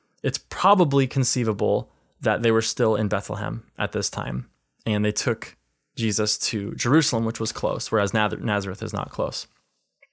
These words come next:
for, for this whole dedication in the temple. And that's where we read in Luke chapter two, Simeon, and we, and we see Anna, these, this prophetess who, who, uh, you know, prays and ministers and, and, um,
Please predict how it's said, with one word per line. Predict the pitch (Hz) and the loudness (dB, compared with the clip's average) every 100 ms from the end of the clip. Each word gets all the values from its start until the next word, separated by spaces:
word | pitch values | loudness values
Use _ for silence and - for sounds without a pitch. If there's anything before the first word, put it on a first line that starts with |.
| _ _ _ _ _ _ | _ _ _ _ _ _
for, | 147 135 127 | -2 0 0
for | - 135 120 | 4 4 6
this | 117 - | 4 2
whole | 113 | 2
dedication | 110 107 - 104 - | 4 2 0 -2 0
in | 98 | -2
the | 98 | -4
temple. | - 104 - | -4 -4 -2
And | - | 0
that's | 117 120 | 0 2
where | 123 | 2
we | 120 | 2
read | 117 | 2
in | 110 104 | 0 -4
Luke | 113 | -4
chapter | - - 113 | -6 -8 -10
two, | - 117 107 - - - | -4 -4 -4 -6 -20 -8
Simeon, | - - 156 156 143 139 131 - | -4 2 4 4 4 2 0 -4
and | |
we, | 117 110 | -4 -4
and | - 104 | -4 -4
we | |
see | 104 104 - | -2 -4 -2
Anna, | 127 131 123 117 113 - | 0 2 2 0 -2 -8
these, | - 107 | -8 -8
this | - 113 | -6 -6
prophetess | - 120 117 113 110 - | -2 -2 0 0 0 0
who, | 110 | -4
who, | 98 113 107 233 139 | -4 -4 -4 -6 -6
uh, | 110 110 | -6 -6
you | 139 | -4
know, | 104 - - _ _ - | -4 -6 -14 _ _ -2
prays | 139 117 110 | 2 4 4
and | 107 | 4
ministers | 113 113 - 104 104 | 2 2 0 0 0
and, | 104 107 | -4 -2
and, | 104 104 - | -2 -2 -4
um, | 95 98 101 | -6 -6 -10